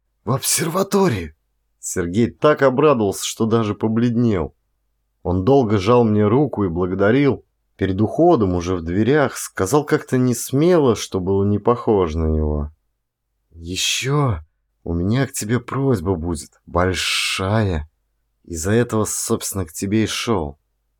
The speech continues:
Насчёт Танюшки. Не мог бы ты её проведать? Узнай, неплохо ли ей. В Московской области детдом-то. На электричке надо ехать.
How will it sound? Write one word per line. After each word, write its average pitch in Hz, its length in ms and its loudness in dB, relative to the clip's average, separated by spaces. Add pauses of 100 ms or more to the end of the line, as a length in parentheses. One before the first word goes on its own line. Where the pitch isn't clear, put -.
(120)
Насчёт 98 720 -6 (420)
Танюшки. 107 760 -4 (340)
Не 90 160 -2
мог 151 240 0
бы 131 100 -2
ты 120 160 -2
её 101 220 0
проведать? 110 840 -4 (240)
Узнай, 160 460 2
неплохо 120 600 2
ли 95 100 -6
ей. 85 340 -8 (240)
В 95 60 -4
Московской 135 520 0
области 120 340 -2
детдом-то. 95 640 -2 (220)
На 107 120 2
электричке 120 580 -2
надо 107 200 0
ехать. 95 560 -4